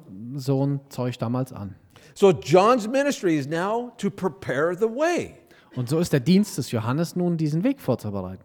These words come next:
Speaker 2: Why? Why? What, what's the deal here?
Speaker 1: Wieso denn eigentlich? Was hat denn damit zu tun?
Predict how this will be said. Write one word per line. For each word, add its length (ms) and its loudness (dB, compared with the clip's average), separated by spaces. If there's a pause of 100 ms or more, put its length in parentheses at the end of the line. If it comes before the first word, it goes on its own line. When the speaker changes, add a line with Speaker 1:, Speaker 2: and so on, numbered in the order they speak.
Speaker 2:
Why? 440 -6
Why? 260 -4
What, 320 -8
what's 260 -2
the 120 -6
deal 260 -4
here? 260 -4 (280)
Speaker 1:
Wieso 760 0
denn 200 6
eigentlich? 360 -2
Was 220 -4
hat 140 -2
denn 100 0
damit 240 -2
zu 120 -8
tun? 340 -2